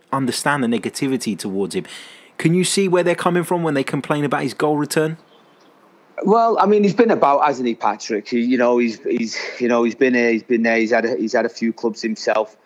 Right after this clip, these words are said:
Speaker 2: Uh, to tell the truth, I haven't watched him. I haven't watched him a lot. I haven't lot, watched Leeds a lot.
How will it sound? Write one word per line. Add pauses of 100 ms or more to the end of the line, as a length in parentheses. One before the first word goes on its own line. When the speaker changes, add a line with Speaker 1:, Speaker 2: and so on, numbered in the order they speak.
(300)
Speaker 2:
Uh,
to
tell
the
truth,
I
haven't
watched
him.
I
haven't
watched
him
a
lot.
I
haven't
lot,
watched
Leeds
a
lot.